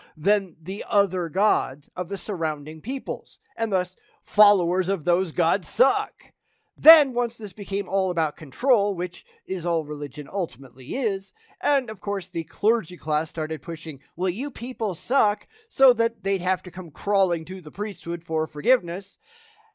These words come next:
and to hand over their money because the priesthood doesn't want to work.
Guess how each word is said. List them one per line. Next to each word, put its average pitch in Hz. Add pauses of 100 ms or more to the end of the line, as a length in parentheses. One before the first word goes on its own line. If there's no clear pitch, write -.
(240)
and 202
to 202
hand 190
over 170
their 147
money 180 (120)
because 202
the 202
priesthood 160
doesn't 139
want 123
to 135
work. 185